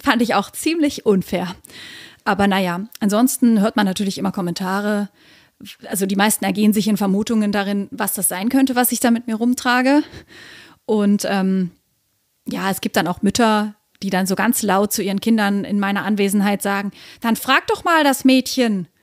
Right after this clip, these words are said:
was das ist." Meistens erspare ich dann die Frage, sondern antworte direkt, wenn ich dann so eine indirekt gestellte Frage bekomme.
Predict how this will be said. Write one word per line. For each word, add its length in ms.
was 220
das 240
ist." 480
Meistens 280
erspare 360
ich 100
dann 180
die 80
Frage, 340
sondern 540
antworte 420
direkt, 600
wenn 140
ich 100
dann 200
so 100
eine 180
indirekt 460
gestellte 400
Frage 360
bekomme. 540